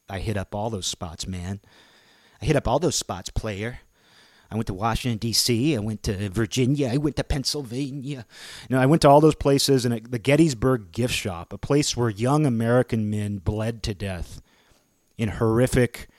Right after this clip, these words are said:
internal warfare, the Civil War, I bought a corncob pipe that I held on to for years. And so when my friends and I started smoking weed, we started using the corncob pipe,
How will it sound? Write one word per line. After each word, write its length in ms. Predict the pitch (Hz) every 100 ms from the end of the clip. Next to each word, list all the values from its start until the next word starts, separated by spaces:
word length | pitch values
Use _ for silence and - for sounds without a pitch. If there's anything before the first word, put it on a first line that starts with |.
| _ _ _ _ _ _ _
internal 680 | - 110 - - 135 135 120
warfare, 640 | 101 101 110 - 95 82
the 80 | 85
Civil 380 | - 131 117 107
War, 500 | 92 110 104 90 90 113
I 100 | 117
bought 240 | 123 117
a 60 | 107
corncob 680 | - 120 117 - 104 98
pipe 340 | - 120 110 -
that 100 | 98
I 60 |
held 300 | 92 113 110
on 200 | 104 107
to 200 | - 104
for 160 | - 95
years. 680 | 92 104 135 107 95 92
And 120 | 107 95
so 160 | 113
when 100 | 110
my 140 | 107 101
friends 280 | 135 135
and 100 | 120
I 80 | 113
started 300 | - 117 104
smoking 440 | - 120 110 104 101
weed, 280 | 160 131
we 260 | 110 110 120
started 320 | - 143 135 113
using 240 | 120 110
the 80 | 101
corncob 560 | - 110 104 104 95
pipe, 400 | - 160 101 -